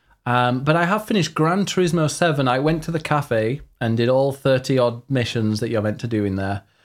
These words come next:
Um, and thoroughly enjoyed it. I do like a realistic driving experience, and, um, obviously Gran Turismo does that. And this was, like, the, the story mode was, like, the closest to a career, but, I mean, the career itself was pretty much just go here,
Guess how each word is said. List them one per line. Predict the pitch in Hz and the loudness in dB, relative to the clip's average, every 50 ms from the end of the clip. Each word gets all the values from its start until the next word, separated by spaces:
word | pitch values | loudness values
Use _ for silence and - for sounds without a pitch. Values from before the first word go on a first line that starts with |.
| _ _ _ - _ - | _ _ _ -18 _ -4
Um, | 143 151 170 180 170 | -2 0 0 -2 -2
and | - 170 175 160 | -2 -2 -4 -2
thoroughly | - 214 226 262 277 302 302 | -2 0 0 2 2 0 0
enjoyed | 311 277 233 233 220 180 143 117 | 0 0 0 2 2 2 2 0
it. | 113 110 - | -2 -2 -2
I | - 156 170 | -2 -2 0
do | 160 226 254 262 247 | 0 0 0 2 2
like | 208 160 170 170 156 165 | 2 2 2 0 0 -2
a | 143 | -2
realistic | 131 123 131 139 143 143 143 139 135 - - 147 - - | 0 2 2 2 2 2 2 0 -2 -2 -4 -4 -4 -2
driving | - 135 120 123 120 131 127 | 0 2 2 2 2 0 -2
experience, | 123 107 - - 135 123 127 135 127 - | -4 -6 -4 -2 0 0 0 0 0 0
and, | 120 113 113 110 101 113 | 0 0 0 0 0 0
um, | 110 107 107 95 98 98 95 | 0 0 0 -2 -4 -4 -4
obviously | 95 110 107 - 117 110 104 95 - _ - | -6 -6 -4 -2 -2 -2 -2 -6 -10 _ -4
Gran | - 117 104 107 | -2 0 0 0
Turismo | - 113 101 110 104 104 98 | -2 -2 -2 -2 -2 -2 0
does | 104 110 107 104 | 0 -2 -2 0
that. | 110 104 104 - - _ _ _ - - _ _ _ _ _ _ - - - - | -2 -2 -2 -4 -10 _ _ _ -20 -20 _ _ _ _ _ _ -20 -10 -2 0
And | 170 165 190 | 2 2 2
this | 185 180 | 2 0
was, | 208 190 | 2 2
like, | 190 160 151 | 2 2 2
the, | 156 165 156 156 | 2 2 2 2
the | 151 147 | 2 0
story | 143 - - 143 135 135 139 139 | -2 0 2 2 4 4 4 4
mode | 139 131 131 123 | 2 2 0 0
was, | 120 117 | 0 0
like, | 120 113 107 | 0 0 0
the | 120 | -6
closest | - - - 127 117 110 104 - 120 - - - - - - - - | -8 -6 -2 0 0 0 0 -2 -4 -6 -6 -8 -12 -14 -14 -12 -6
to | - 120 104 | -2 -2 -2
a | 92 | -2
career, | - - 117 101 98 104 104 110 113 107 | -2 -2 0 0 2 2 2 0 0 0
but, | 113 117 - - _ _ _ _ _ _ _ - | -2 -4 -6 -6 _ _ _ _ _ _ _ -2
I | 135 | 0
mean, | 131 131 127 123 | 2 2 2 2
the | 123 | 0
career | - - 170 170 156 131 | 0 2 2 2 2 2
itself | 120 110 - 127 113 104 113 | 0 0 0 0 0 0 -2
was | 101 - | -4 -4
pretty | - 120 104 101 | -2 -2 -2 -2
much | 104 104 - | -2 -4 -4
just | - 107 - - - | -6 -8 -8 -2 0
go | 131 120 120 | 0 2 2
here, | 113 113 117 117 113 110 113 110 | 2 2 2 2 2 0 0 -4